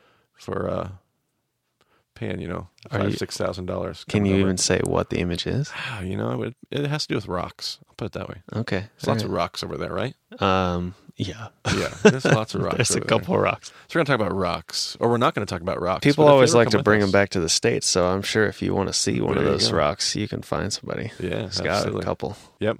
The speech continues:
Speaker 1: and they'll probably tell you the story. Um, but yeah, so I'm gonna save one of those images. We got three images I wanna talk about today. Um, first one, I wanna talk about a sight in the desert. One of the most shocking things I ran into in the desert, um,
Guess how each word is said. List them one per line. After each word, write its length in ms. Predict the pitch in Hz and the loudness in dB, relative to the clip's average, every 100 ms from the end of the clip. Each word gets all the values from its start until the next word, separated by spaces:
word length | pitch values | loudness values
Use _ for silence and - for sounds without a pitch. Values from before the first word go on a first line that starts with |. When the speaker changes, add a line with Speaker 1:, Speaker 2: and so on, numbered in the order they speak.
| - | -4
Speaker 1:
and 100 | 101 | -2
they'll 60 | |
probably 220 | 120 139 117 | 0 -2 0
tell 140 | 107 | -2
you 60 | 95 | -2
the 60 | |
story. 380 | - 107 101 - _ _ - - - - | -2 -4 -4 -6 _ _ -18 -16 -14 -4
Um, 440 | 117 117 110 104 101 | 2 2 2 0 0
but 120 | 110 | 2
yeah, 240 | 127 127 90 | 4 2 0
so 420 | - 120 117 113 | 2 4 4 2
I'm 140 | 120 | 0
gonna 120 | 170 | -2
save 320 | 110 - 127 120 | -2 2 2 2
one 140 | 131 | 2
of 60 | 123 | 2
those 180 | 104 | 2
images. 320 | 101 95 113 120 | 0 0 -2 0
We 100 | 127 | 0
got 140 | 104 | 0
three 180 | - 175 | 2 2
images 280 | 160 117 107 | 2 2 2
I 80 | |
wanna 140 | 104 98 | 0 0
talk 220 | 104 92 | -2 -2
about 140 | 92 | -4
today. 240 | - 95 113 - - - - | -2 -4 -4 -10 -20 -6 2
Um, 340 | 117 107 104 _ - - - - - - | 2 2 -2 _ -20 -20 -20 -20 -20 -18
first 260 | - 196 233 | 0 2 4
one, 80 | 185 | 2
I 40 | |
wanna 140 | 156 143 | 2 2
talk 140 | 151 | 2
about 140 | 143 | 2
a 40 | 104 | 2
sight 640 | - - - 139 113 - - | 0 0 2 2 0 -4 -4
in 80 | 107 | -2
the 80 | 95 | 0
desert. 360 | 98 92 87 | 0 0 0
One 100 | 104 | 2
of 40 | 147 | 2
the 60 | |
most 120 | 180 | 0
shocking 360 | - 117 - 113 | 0 -2 -2 -2
things 180 | 113 104 | -2 0
I 80 | 95 | 0
ran 200 | 98 98 | 2 0
into 180 | 92 | -2
in 60 | 92 | -2
the 60 | 90 | -2
desert, 320 | 92 90 - - - - | -2 -4 -6 -18 -20 -6
um, 340 | 104 95 90 | -2 0 -2